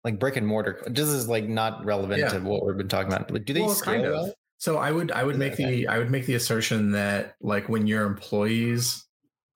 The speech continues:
Speaker 2: are actually owners and they feel like they're contributing to something that they are owners of,
Speaker 1: Oh,
Speaker 2: I
Speaker 1: no,
Speaker 2: think
Speaker 1: no,
Speaker 2: they
Speaker 1: I, I
Speaker 2: put
Speaker 1: didn't
Speaker 2: more
Speaker 1: mean
Speaker 2: of
Speaker 1: it in that
Speaker 2: their
Speaker 1: sense.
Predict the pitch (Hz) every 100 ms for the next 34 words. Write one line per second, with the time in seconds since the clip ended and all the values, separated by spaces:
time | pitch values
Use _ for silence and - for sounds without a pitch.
0 | _ _ _ _ - 113 107 - 120 113
1 | 110 101 104 120 135 - - 107 104 -
2 | - 110 110 113 117 117 120 _ _ _
3 | _ _ 107 107 113 - 110 110 107 107
4 | 107 104 110 104 104 107 101 95 95 95
5 | 101 104 101 - 95 110 117 147 175 180
6 | _ _ - - - _ - 143 147 123
7 | 110 110 131 - 107 110 104 104 101 98
8 | 95 95